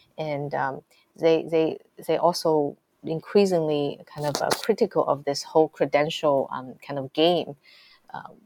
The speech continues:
what exactly can they bring? But, um, it, it, it, but I think this is something fa-,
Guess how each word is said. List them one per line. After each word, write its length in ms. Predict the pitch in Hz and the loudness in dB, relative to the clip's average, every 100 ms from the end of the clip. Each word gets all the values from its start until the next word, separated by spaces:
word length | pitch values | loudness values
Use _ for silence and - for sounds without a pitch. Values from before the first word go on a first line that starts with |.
| _ | _
what 340 | - 160 165 160 | -2 6 6 6
exactly 440 | 151 147 147 143 | 2 2 4 2
can 280 | - 139 139 | -4 -12 -8
they 160 | 135 - | -8 -8
bring? 400 | - 151 143 - _ _ _ _ - | -2 -2 -2 -8 _ _ _ _ 2
But, 240 | 175 - - _ - | 4 4 -6 _ -2
um, 440 | 175 165 156 - - - - _ _ _ | 2 2 0 -6 -14 -20 -20 _ _ _
it, 220 | - 180 - | 2 4 4
it, 200 | 190 - - | 2 2 2
it, 220 | 180 180 | 2 4
but 200 | 202 - | 4 4
I 80 | 214 | 2
think 220 | 254 247 | 0 0
this 400 | 196 214 214 - | 2 2 2 2
is 180 | 190 180 | 0 2
something 640 | 196 202 196 185 175 165 151 | 2 2 4 4 4 0 -2
fa-, 400 | - 196 196 | 4 6 6